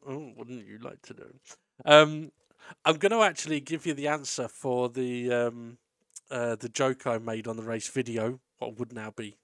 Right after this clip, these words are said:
yesterday. Um, the, uh, the woman who left me for a Chinese guy. The woman who taught me how to, uh,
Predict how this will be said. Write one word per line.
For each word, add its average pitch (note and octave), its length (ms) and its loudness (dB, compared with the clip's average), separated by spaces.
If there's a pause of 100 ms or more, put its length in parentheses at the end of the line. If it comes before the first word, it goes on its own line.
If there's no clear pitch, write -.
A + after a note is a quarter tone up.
(880)
yesterday. B2 540 -6 (480)
Um, D#3 440 10 (880)
the, D#3 360 0
uh, D3 300 6 (1160)
the C3 100 -4
woman D3+ 340 0
who C3 140 2
left C#3 280 -2
me B2 100 -6
for - 200 -8
a A#2 60 -6
Chinese C3+ 520 -4
guy. B2+ 300 -2 (1700)
The B2 80 -6
woman C3+ 280 0
who A#2+ 120 -2
taught C#3 340 -2
me B2+ 80 -4
how A#2 180 -6 (100)
to, A#2+ 320 -6
uh, A#2 260 -4